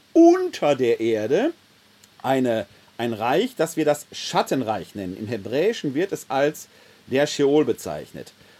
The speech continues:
Das hier, was ich jetzt so schraffiere, sind dann letzten Endes die Säulen der Erde, die die Erde tragen. Und in dieser Säule, so kann man sich das vorstellen, befinden sich Höhlen, in denen jetzt die nach dem Tod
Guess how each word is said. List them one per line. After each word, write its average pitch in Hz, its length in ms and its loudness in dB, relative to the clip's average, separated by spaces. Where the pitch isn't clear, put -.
Das 233 280 0
hier, 180 400 -2
was 127 120 -2
ich 135 100 -10
jetzt 156 140 -4
so 131 100 -6
schraffiere, 175 760 -2
sind 170 300 0
dann 139 160 0
letzten 156 320 -4
Endes 139 320 -4
die 113 140 -10
Säulen 120 500 0
der 180 160 -2
Erde, 208 380 -4
die 135 140 -12
die 113 160 -8
Erde 104 240 -2
tragen. 107 480 -8
Und 117 220 -8
in 247 160 -2
dieser 202 260 -2
Säule, 160 380 -2
so 156 100 -6
kann 196 220 -6
man 175 120 -4
sich 151 160 -8
das - 180 -6
vorstellen, 165 720 -6
befinden 160 420 -8
sich 107 260 -12
Höhlen, 226 520 0
in 120 180 -4
denen 165 340 0
jetzt - 540 -4
die 147 340 -6
nach 139 300 -2
dem 147 200 -4
Tod 135 440 -2